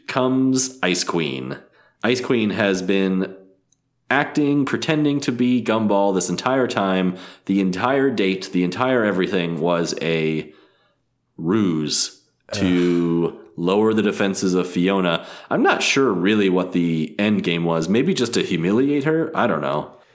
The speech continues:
Speaker 2: Yeah, that, so as Fiona says, like, that's really messed up, Ice Queen.
Speaker 1: Yeah, yeah,
Speaker 2: Like,
Speaker 1: like
Speaker 2: it's far beyond, I think, even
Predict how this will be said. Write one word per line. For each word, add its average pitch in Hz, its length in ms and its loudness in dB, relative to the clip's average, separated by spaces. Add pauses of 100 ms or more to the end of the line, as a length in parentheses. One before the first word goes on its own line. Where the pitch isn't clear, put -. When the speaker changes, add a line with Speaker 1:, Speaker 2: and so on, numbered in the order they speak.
(180)
Speaker 2:
Yeah, 131 460 0
that, 139 440 -4
so 165 420 0 (320)
as 202 320 -2
Fiona 135 560 -2
says, 117 380 0
like, 90 220 -6
that's - 280 -2
really 98 680 -2
messed 95 480 -4
up, 87 300 -4
Ice 80 220 -6
Queen. 135 160 2
Speaker 1:
Yeah, 117 360 -2 (180)
yeah, 127 180 4
Speaker 2:
Like, - 240 2
Speaker 1:
like 98 100 2
Speaker 2:
it's - 160 -2
far 196 400 0
beyond, 123 600 0
I 95 160 0
think, 104 300 -6
even 104 560 -6